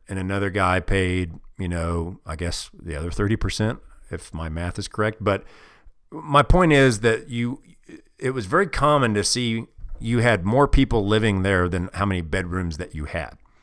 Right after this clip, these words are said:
And you never saw anybody that had their own place, ever.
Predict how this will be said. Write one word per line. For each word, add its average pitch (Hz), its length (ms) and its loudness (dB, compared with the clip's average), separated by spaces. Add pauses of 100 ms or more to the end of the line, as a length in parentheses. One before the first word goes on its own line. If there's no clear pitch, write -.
(800)
And 113 440 0 (160)
you 131 120 -4
never 156 400 4
saw 101 280 2
anybody 95 400 0
that 87 60 -2
had 98 140 -2
their 87 160 -4
own 87 140 -4
place, 87 460 -4
ever. 107 340 0